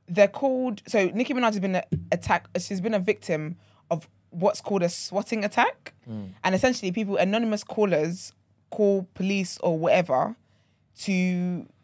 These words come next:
Speaker 1: it's a prank essentially.
Speaker 2: Mm.
Speaker 1: And basically they called the police to say that her two-year-old son was being abused.
Speaker 2: Mm.
Speaker 1: So they sent up child services and everybody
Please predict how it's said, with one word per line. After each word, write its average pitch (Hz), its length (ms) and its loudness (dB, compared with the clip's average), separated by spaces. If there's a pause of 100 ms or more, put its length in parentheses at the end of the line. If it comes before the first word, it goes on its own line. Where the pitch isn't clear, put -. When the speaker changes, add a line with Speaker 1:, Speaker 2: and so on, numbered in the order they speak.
Speaker 1:
it's - 140 -2
a 220 40 0
prank 185 360 0
essentially. 175 600 -4 (180)
Speaker 2:
Mm. 101 200 -12 (280)
Speaker 1:
And 185 160 4
basically 220 540 2
they 185 320 2
called 247 240 -2
the 196 80 -2
police 190 600 -4 (360)
to 180 120 -4
say 196 280 2
that 170 140 2
her 180 120 2
two-year-old 202 460 2
son 190 160 0
was 165 80 0
being 165 160 0
abused. 156 460 -4 (220)
Speaker 2:
Mm. 104 200 -10 (320)
Speaker 1:
So - 120 0
they 220 140 6
sent 233 280 2
up 190 160 0
child 214 260 2
services 185 460 2
and 175 80 -4
everybody 165 580 0